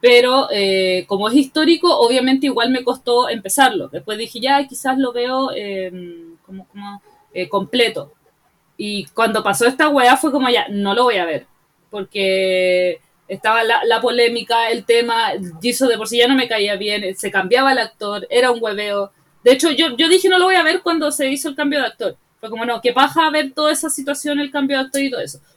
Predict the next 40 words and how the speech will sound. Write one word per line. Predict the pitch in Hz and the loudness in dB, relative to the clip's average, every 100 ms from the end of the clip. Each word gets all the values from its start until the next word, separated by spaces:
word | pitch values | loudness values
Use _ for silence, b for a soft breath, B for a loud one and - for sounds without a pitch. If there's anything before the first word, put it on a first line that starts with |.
| - | -6
Cuando | 226 226 226 | -4 -2 -4
me | 220 | -4
enteré | 208 - 202 202 330 269 - _ _ _ _ - | -8 -6 -2 2 2 0 -8 _ _ _ _ -8
que | 208 202 196 - | -4 -2 -2 -2
el | 208 190 | -2 0
gallo | 240 269 233 | 2 2 2
había | 247 262 | 0 0
regrabado | 240 196 185 185 240 277 | 0 -2 -2 0 0 0
las | 277 | 0
escenas | 240 - 254 208 131 | -2 -2 -4 -4 -8
y | - 196 | -8 -4
después, | 185 - - 262 277 | -4 -6 -6 0 0
que | 269 | 2
esto | 247 269 | -2 0
ya | 247 | 0
es | |
la | 254 240 | 0 -2
parte | 247 262 | -4 -10
chistosa, | 262 - 240 - _ _ _ _ | -12 -12 -12 -14 _ _ _ _
después | - - 269 | -4 -2 0
cuando | 311 269 | 2 2
supe | 339 285 359 | 0 0 0
que | 339 | 0
estaba | 359 370 | 0 2
en | 359 | 2
Viki, | 359 392 254 330 - _ _ _ _ - | 2 2 0 -4 -6 _ _ _ _ -8
un | 254 262 | 0 2
día | 302 320 285 | 2 2 2
con | 277 254 | 0 -2
la | 233 | 0
Dani | 247 | 2
nos | 294 269 | 2 2
pusimos | 233 254 226 208 | -4 -8 -6 -6
a | |
hablar | 185 214 | -6 -6
cuando | 208 202 | -6 -8
nos | 202 | -6
estábamos | 196 214 226 | -6 -6 -6
recién | 190 196 208 | -8 -8 -4
conociendo. | 277 359 440 294 143 | -2 0 0 -4 -6